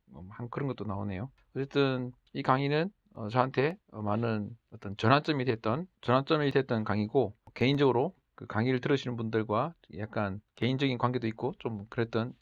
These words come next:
강의입니다. 그래서 지금도 생각할 때 기초 통계를 배우면서 막 에스피에스에스를 사고 돈 쓰고 하는 건 좀, 좀 정말 낭비라고 생각돼요. 기본적인 통계 개념 배운다든지,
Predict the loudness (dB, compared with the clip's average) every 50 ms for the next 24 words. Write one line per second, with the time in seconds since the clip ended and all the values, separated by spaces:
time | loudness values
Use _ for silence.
0 | _ _ -8 -6 -4 -4 -4 -6 -8 -10 _ -12 -10 -8 -6 -8 -8 -10 _ _
1 | _ -6 -4 -2 -2 0 4 4 4 6 8 8 8 8 8 6 2 -2 -8 -12
2 | -2 0 4 4 6 4 4 2 2 2 2 4 2 0 -2 -8 _ _ _ -6
3 | -6 -6 -6 0 4 4 4 4 4 0 0 2 4 4 4 2 6 6 4 4
4 | 4 0 0 4 4 4 4 4 0 -4 -2 -4 -4 -4 -4 -12 -8 -4 -2 -2
5 | 0 0 0 0 0 -2 0 -2 -4 -2 0 2 2 0 0 -2 -4 -6 0 0
6 | 0 2 4 2 2 2 0 -2 -2 -2 -2 -2 -4 -6 -4 -2 0 0 0 0
7 | -2 -4 -6 -4 -6 -6 -6 -8 -14 -20 -20 -20 _ _ _ -4 -4 -4 0 2
8 | 4 4 6 6 2 4 4 2 2 2 0 -10 -8 -8 -8 -8 -8 -12 _ _
9 | _ _ -14 -12 -6 -4 2 6 6 6 6 4 0 0 -2 -2 -4 -6 -2 0
10 | 0 0 0 2 0 2 2 4 6 8 6 6 6 2 2 2 2 -2 -2 -2
11 | -4 -4 -4 -6